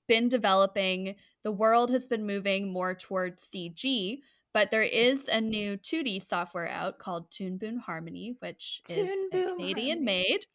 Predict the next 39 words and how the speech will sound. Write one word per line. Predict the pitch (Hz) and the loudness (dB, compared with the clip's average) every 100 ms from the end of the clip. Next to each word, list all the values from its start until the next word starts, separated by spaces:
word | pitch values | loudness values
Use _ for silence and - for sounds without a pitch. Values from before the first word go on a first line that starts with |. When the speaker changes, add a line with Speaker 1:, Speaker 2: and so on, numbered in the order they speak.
| _ _ | _ _
Speaker 2:
Yeah. | - 185 220 415 170 135 151 185 _ | -10 -8 -6 -6 -6 -6 -10 -14 _
Speaker 1:
Um, | 190 180 175 | -8 -6 -8
Speaker 2:
Woohoo. | 381 | -4
Speaker 1:
so | 359 180 466 453 185 190 240 - - | -2 0 2 2 0 -4 -10 -16 -8
shout | 196 | -2
out | 196 190 | -2 -2
to | - | -4
Canada, | 196 233 220 220 180 | 0 2 2 0 -2
I | 180 | -4
guess. | 185 175 277 - - - _ _ | -4 -6 -8 -12 -20 -20 _ _
Speaker 2:
And | - 214 | -2 2
for | 214 | 4
Speaker 1:
Um, | 214 | 4
Speaker 2:
Curbs | 233 226 | 4 2
for | - | 0
finding | 214 214 240 | 2 6 6
that | 226 | 6
Speaker 1:
and | 233 | 4
Speaker 2:
fun | 196 | -2
fact. | 185 208 170 - | 2 2 2 0
How | 208 | -2
many | 208 | 0
fun | 208 208 | 0 -2
facts | 196 190 185 | 0 0 0
is | 190 | -2
that | 185 175 | -2 -2
that | 170 | -4
are | 165 | -2
relevant | 175 170 160 139 _ | -2 -2 -4 -10 _
for | 180 | -10
Curbs | 190 165 156 | -6 -6 -6
this | 156 | -8
episode? | 165 156 - 147 | -8 -8 -10 -8
Speaker 1:
Wow. | 247 - - _ _ _ _ _ | -8 -10 -18 _ _ _ _ _
It's | - | -8
like | 220 | -6
Speaker 2:
So | 180 | -2
many. | 180 247 | -2 -4
Speaker 1:
eight. | 180 - | -6 -12